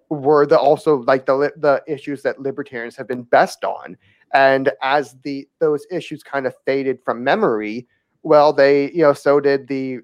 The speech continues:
uh, libertarian revolution, the Ron Paul revolution that, you know, we had. And it wa-, and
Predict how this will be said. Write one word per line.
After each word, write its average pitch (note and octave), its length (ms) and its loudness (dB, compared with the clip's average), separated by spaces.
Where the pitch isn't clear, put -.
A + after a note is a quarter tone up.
uh, B2 260 2
libertarian C3+ 800 -4
revolution, C3+ 540 -4
the B2 80 -6
Ron A#2+ 240 -2
Paul C3+ 160 0
revolution C3 600 -2
that, G#2+ 220 -2
you D3+ 80 -10
know, B2 100 -2
we B2 140 -8
had. C3+ 400 -6
And C#3 160 0
it D#3 140 0
wa-, D#3 220 2
and C#3 400 0